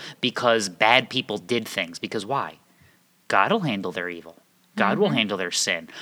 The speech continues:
Speaker 1: My goal is to now take the good things that they came up with and then use them well and wisely. I don't have to be beholden to their sin because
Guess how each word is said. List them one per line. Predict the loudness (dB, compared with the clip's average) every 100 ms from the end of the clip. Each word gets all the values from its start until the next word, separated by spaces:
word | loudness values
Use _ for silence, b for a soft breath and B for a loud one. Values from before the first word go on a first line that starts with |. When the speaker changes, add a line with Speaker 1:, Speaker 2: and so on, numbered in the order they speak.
| B B
Speaker 1:
My | 2 4
goal | 6 4 4
is | 2
to | -2
now | -2
take | -2 -4
the | -2
good | -2 -2
things | 0 -2 -2 -4
that | -2
they | -2
came | -4 -4 -2
up | 0
with | 2 0 -2 -10 -6
and | -4 -2
then | 0 0 -4 -12 b -14
use | -4 -2 -2 -2
them | -4 -4 -6
well | -2 0 0 -2
and | -6
wisely. | 0 2 2 -2 -8 -14 -14 _ _ B B B
I | 0
don't | 0
have | 0 0
to | -4
be | -6
beholden | -4 -4 -4 -6
to | -4
their | -2
sin | -2 -2 -4
because | -4 -2 0 0 -4